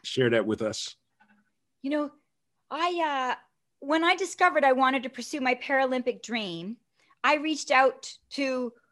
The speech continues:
Speaker 2: who is gonna stretch me.
Speaker 1: Mm.
Speaker 2: It's like, so my fellow Paralympians are fellow Paralympians. What's, what do I see as a stretch? And so as gold Olympians. So I found myself Magnus Lidgedal, a gold Olympian, and I phoned him and I tweeted him and I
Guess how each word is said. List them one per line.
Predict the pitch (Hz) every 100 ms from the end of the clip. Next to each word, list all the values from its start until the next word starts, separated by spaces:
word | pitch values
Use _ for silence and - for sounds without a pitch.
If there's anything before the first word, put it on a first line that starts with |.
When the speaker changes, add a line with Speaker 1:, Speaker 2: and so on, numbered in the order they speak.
| _
Speaker 2:
who | - 392 403 403 -
is | 285
gonna | 311 302
stretch | - - 277 277 -
me. | 202 151 _ _ _ _ _ _ -
Speaker 1:
Mm. | 185
Speaker 2:
It's | -
like, | 262
so | 269 285 214
my | 247 254
fellow | - 302 320 339 302 -
Paralympians | - 302 269 240 285 403 294 262 240
are | 226 208 - _ -
fellow | 269 269 262 214 202
Paralympians. | 226 214 202 196 196 156 175
What's, | 269 370 - - _ _ _ -
what | 349
do | 349 302
I | 277
see | 294 - 262 233
as | 208 - - 208
a |
stretch? | - - 330 - 226
And | 220
so | 254
as | 240
gold | 208 330 381 359
Olympians. | 269 208 190 180 143 127 - - _ _ _ _
So | -
I | 269
found | 262 311 349
myself | 339 320 240 220
Magnus | 247 294 302 302 -
Lidgedal, | 285 226 208 185
a | 202
gold | 339 349 349
Olympian, | 302 302 311 226 180
and | 180
I | 196 -
phoned | 311 320
him | 262
and | 208
I | 208
tweeted | - 330 302 240
him | 214
and |
I | 190